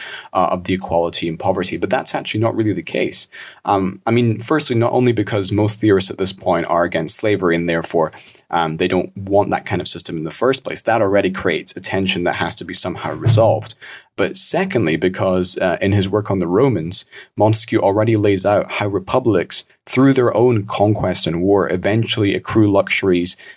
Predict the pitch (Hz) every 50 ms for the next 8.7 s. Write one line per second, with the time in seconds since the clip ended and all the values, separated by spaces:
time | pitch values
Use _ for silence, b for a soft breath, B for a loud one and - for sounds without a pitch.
0 | B B _ 101 95 95 95 101 101 98 92 - - - - 135 123 127 120 117
1 | 113 - 113 117 113 107 - 87 87 92 98 98 90 98 92 92 90 95 95 -
2 | 98 90 85 - 92 87 - - - 80 78 80 80 - - - 78 78 - -
3 | - 95 90 82 - - - - - - - 90 85 82 - - 82 82 80 78
4 | B B B B B B _ _ _ _ _ - 82 76 - 73 73 71 76 -
5 | - - - - - - - 76 69 71 73 69 - - 85 87 85 - 95 92
6 | 87 - - 90 87 87 92 92 90 87 92 - - - 104 110 110 95 87 85
7 | - - 101 107 101 95 92 90 - - - - 82 82 85 85 82 82 80 -
8 | 82 80 78 - - 104 123 123 - - - - -